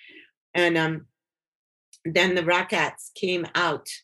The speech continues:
to L A, and this was after Kid and I had already been talking them up about it. And I can't remember if it was Lee or someone else that contacted me about a photo session with them.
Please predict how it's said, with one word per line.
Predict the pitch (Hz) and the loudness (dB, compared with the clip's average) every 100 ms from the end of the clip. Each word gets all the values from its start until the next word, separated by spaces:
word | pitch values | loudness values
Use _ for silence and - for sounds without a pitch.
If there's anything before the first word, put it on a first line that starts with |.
| _ _ _ _ _ - | _ _ _ _ _ -4
to | 185 165 151 | 2 2 2
L | 151 165 | 0 2
A, | 165 | 2
and | 160 | 2
this | 165 165 | -2 -4
was | 165 | -2
after | 165 156 165 | 0 0 -4
Kid | 156 175 160 | -4 0 2
and | 160 156 | 2 0
I | 151 | -2
had | 147 | -2
already | 151 151 151 | 0 0 0
been | 143 135 139 | -2 -6 -4
talking | 147 151 156 147 | -2 -2 -2 -4
them | 147 | -4
up | 143 - | -6 -6
about | 135 135 135 | -4 -2 -2
it. | 139 - | -2 -4
And | 156 | -4
I | 156 | -6
can't | - 220 214 | -4 -4 -2
remember | 233 240 226 | -2 0 0
if | 220 | 0
it | 160 - | -4 -4
was | 156 | -4
Lee | 160 175 190 190 | -2 2 4 4
or | - 151 | 2 -4
someone | 135 - 160 156 107 | -6 -6 -4 -4 -2
else | 160 160 - - | -2 -2 -4 -6
that | 139 - | -6 -6
contacted | 151 151 160 156 156 147 | -6 -6 -4 -6 -6 -6
me | 151 147 - | -4 -2 -2
about | 156 151 147 139 - - - _ _ _ _ | -2 0 0 0 -6 -20 -20 _ _ _ _
a | 165 165 - | -2 -2 -2
photo | 180 175 180 170 | 4 6 6 4
session | 160 165 139 - 147 143 | 2 -4 -4 -2 -4 -4
with | 139 - | -4 -2
them. | 147 147 | -2 -2